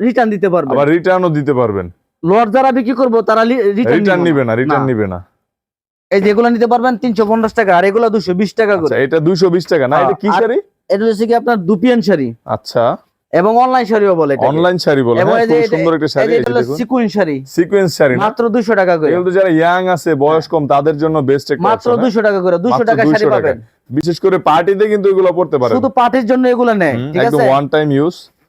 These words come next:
Speaker 1: ওয়ান টাইম না, আমরা এগুলো সবসময় পড়তে পারবো। সব-,
Speaker 2: সবসময়
Speaker 1: মানে
Speaker 2: পড়তে পারবেন,
Speaker 1: সবসময় বলতে, আমরা এখন পড়লো, আবার এটা সুন্দর করে
Speaker 2: মানে
Speaker 1: বাস করতে
Speaker 2: আরো
Speaker 1: দিব।
Speaker 2: কোনো একটা পার্টিতে আবার
Speaker 1: পড়তে
Speaker 2: পরে
Speaker 1: পারবো।
Speaker 2: যেতে পারবেন
Speaker 1: সবসময়
Speaker 2: নাকি?
Speaker 1: আমরা এক বছর, পাঁচ বছর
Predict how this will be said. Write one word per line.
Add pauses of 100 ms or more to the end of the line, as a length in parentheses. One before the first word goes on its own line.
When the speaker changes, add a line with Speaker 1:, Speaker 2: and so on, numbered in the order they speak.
(140)
Speaker 1:
ওয়ান
টাইম
না,
আমরা
এগুলো
সবসময়
পড়তে
পারবো।
সব-,
Speaker 2:
সবসময়
Speaker 1:
মানে
Speaker 2:
পড়তে
পারবেন,
Speaker 1:
সবসময়
বলতে, (460)
আমরা
এখন
পড়লো,
আবার
এটা
সুন্দর
করে
Speaker 2:
মানে
Speaker 1:
বাস
করতে
Speaker 2:
আরো
Speaker 1:
দিব।
Speaker 2:
কোনো
একটা
পার্টিতে
আবার
Speaker 1:
পড়তে
Speaker 2:
পরে
Speaker 1:
পারবো।
Speaker 2:
যেতে
পারবেন
Speaker 1:
সবসময়
Speaker 2:
নাকি?
Speaker 1:
আমরা
এক
বছর,
পাঁচ
বছর